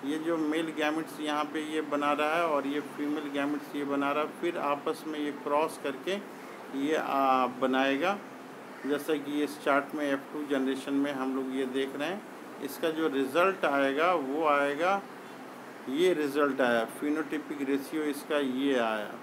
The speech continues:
phenotypic रेशियो। phenotypic रेशियो में क्या देख रहे हैं, नाइन जो है येलो, राउंड और येलो आया, थ्री राउंड और ग्रीन जो है, और थ्री wrinkled और येलो है, और wrinkled और ग्रीन जो है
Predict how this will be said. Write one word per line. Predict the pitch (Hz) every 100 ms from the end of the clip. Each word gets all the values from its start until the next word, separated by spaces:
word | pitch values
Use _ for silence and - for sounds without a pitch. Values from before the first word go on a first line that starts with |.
| -
phenotypic | 135 135 135 131 - 117 -
रेशियो। | 107 - 110 104 - -
phenotypic | 131 147 143 156 165 156
रेशियो | 156 147 165
में | 160 147
क्या | 156
देख | 156 156
रहे | 160
हैं, | 180 190 - - - 135
नाइन | 139 143 165 180
जो | 170 170
है | 165 175
येलो, | 160 143 147 160 175 170 - - - - - - - - - - -
राउंड | 131 151 175 175
और | 160 151
येलो | 139 139 143
आया, | 139 139 170 196 - - - - -
थ्री | 175 175 143
राउंड | 143 170 185
और | 175 156
ग्रीन | 147 165 160
जो | 156
है, | 156 185 175
और | 147 143 -
थ्री | 165 160
wrinkled | 139 120 135 143 143 170 160
और | 147 143 151
येलो | 123 123 131 147
है, | 151 190 - - - -
और | 135 135 123 123 120 110 - 117
wrinkled | 135 156 147 180 165
और | 156
ग्रीन | 139 135 160 147
जो | 147
है | 170